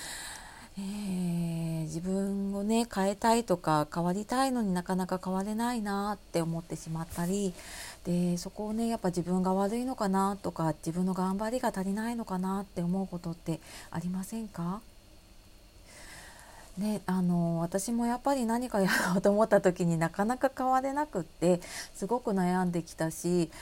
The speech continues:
まあ、今もね、あの、まあ、ちょっとリアルなところで、今週末に初めてオンラインで講座をやるんですけれども、自分が主催になってね、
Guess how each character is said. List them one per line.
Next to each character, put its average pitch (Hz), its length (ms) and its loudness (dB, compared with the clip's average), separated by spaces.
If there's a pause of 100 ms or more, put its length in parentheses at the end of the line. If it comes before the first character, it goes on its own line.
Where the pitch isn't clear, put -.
(200)
ま 196 120 0
あ、 185 100 0
今 285 240 0
も 175 100 2
ね、 170 300 2 (180)
あ 165 120 0
の、 151 540 -2
ま 202 100 2
あ、 - 20 -4
ち 277 60 0
ょ - 20 4
っ 269 60 -2
と 202 80 4
リ 214 160 2
ア 208 80 4
ル 170 80 0
な 147 160 -2
と 147 100 -2
こ 147 160 -4
ろ 147 120 -2
で、 139 220 -2 (340)
今 233 180 -6
週 285 140 -2 (300)
末 151 380 0
に 143 140 -2
初 175 260 -2
め 220 140 -2
て 143 260 0 (140)
オ 175 100 2
ン 180 60 2
ラ 196 140 2
イ 180 60 4
ン 160 60 2
で 147 80 -4
講 160 240 -2
座 160 160 0
を 160 60 2
や 156 160 2
る 165 60 -2
ん 156 120 -4
で - 140 -6
す - 100 -12
け - 100 -10
れ - 100 -8
ど - 100 -8
も、 - 140 -10
自 170 140 -2
分 156 200 -2
が 151 80 -2
主 156 140 -4
催 151 200 -2
に 151 160 -4
な 151 80 -4
っ 151 60 -6
て - 160 -14
ね、 190 180 -4